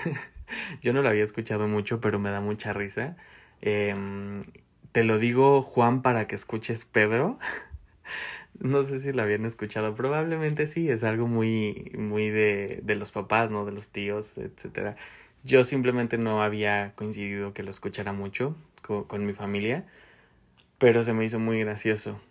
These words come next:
<laughs> Y creo que lo es. Y al decir en tercera persona es, digamos, se los digo o lo pregunto en tercera persona y los pre-, les pregunto a ustedes, pero también lo estoy escuchando yo y esto también va para mí. Y yo, por ejemplo, diría,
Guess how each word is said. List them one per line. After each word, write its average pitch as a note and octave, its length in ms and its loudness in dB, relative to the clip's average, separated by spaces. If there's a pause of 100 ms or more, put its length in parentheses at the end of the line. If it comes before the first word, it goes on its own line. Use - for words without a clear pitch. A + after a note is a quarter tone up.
(380)
<laughs> B2+ 120 -10 (680)
Y A#2+ 60 -2
creo A#2 220 4
que B2+ 100 0
lo G#2+ 140 -4
es. G2+ 260 -10 (500)
Y A#2+ 100 2
al A2+ 100 4
decir B2 480 0
en A#2 160 -2
tercera A2 400 0
persona A2 420 -2
es, G#2+ 140 -4
digamos, G#2+ 520 -4 (200)
se - 140 -12
los G#2 140 -4
digo A2+ 300 2
o G#2+ 120 2
lo G2+ 140 0
pregunto A#2 400 0
en A2 80 0
tercera A2 320 -2
persona G#2+ 500 -4
y G2+ 40 -6
los G2 140 -8
pre-, G#2+ 220 -2
les A2 180 0
pregunto A2 360 0
a - 20 -2
ustedes, B2 280 -2
pero G#2 220 0
también A2 280 2
lo A#2 80 4
estoy A#2 180 -2
escuchando G#2+ 520 -6
yo G#2+ 260 -4 (420)
y A2+ 80 0
esto A2+ 180 -2
también G2+ 360 -6
va G#2+ 140 -4
para G#2 200 -8
mí. G2 220 -12 (520)
Y A2 160 -4
yo, A2 180 4
por A#2 120 2
ejemplo, G#2+ 360 -2
diría, F#2+ 400 -8